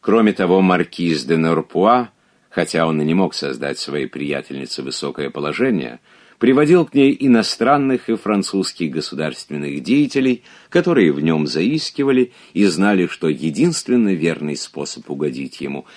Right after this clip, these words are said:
это бывать у маркизы де Вильпарези.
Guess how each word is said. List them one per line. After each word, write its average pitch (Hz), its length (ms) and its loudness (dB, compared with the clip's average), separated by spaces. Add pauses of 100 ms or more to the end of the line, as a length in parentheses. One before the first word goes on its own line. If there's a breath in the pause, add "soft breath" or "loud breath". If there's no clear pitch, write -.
это 170 200 -2
бывать 80 580 -4
у 85 80 -8
маркизы 73 840 -6
де 62 180 -12
Вильпарези. 64 680 -12